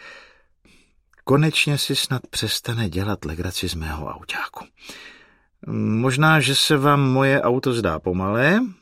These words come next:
řekl jsem, „ale nikdo mi ho neukradne. Vaším autem jezdí teď Fantomas, ale mým dojedeme na zámek.“ Pan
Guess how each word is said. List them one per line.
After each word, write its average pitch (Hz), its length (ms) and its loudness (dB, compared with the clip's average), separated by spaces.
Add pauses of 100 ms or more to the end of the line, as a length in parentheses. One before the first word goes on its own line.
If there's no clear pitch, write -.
(140)
řekl 92 280 -2
jsem, 170 300 0 (800)
„ale 196 220 4
nikdo 139 320 2
mi 127 100 2
ho 107 120 2
neukradne. 64 600 -4 (840)
Vaším 135 520 4
autem 131 360 2
jezdí 113 340 2
teď - 200 -4
Fantomas, 170 640 0
ale 151 260 0
mým 139 600 2 (580)
dojedeme 123 520 2
na 65 120 -6
zámek.“ - 520 -12 (1400)
Pan 110 220 2